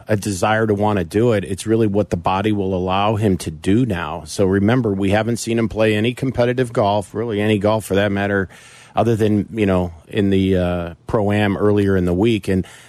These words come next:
there you could see he's, he's a little rusty and shooting seventy-seven and seventy-four. So,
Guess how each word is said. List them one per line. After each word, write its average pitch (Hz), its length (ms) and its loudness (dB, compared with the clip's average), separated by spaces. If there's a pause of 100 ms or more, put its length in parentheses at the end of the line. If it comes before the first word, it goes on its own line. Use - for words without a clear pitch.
(160)
there 113 460 2
you 101 120 -4
could 107 160 -2
see 139 300 0
he's, 101 400 -2
he's 101 160 0
a 110 60 2
little 113 220 2
rusty 120 540 0
and 92 240 -4
shooting 98 340 -2
seventy-seven 98 760 0
and 90 140 -2
seventy-four. 95 800 0
So, 120 340 0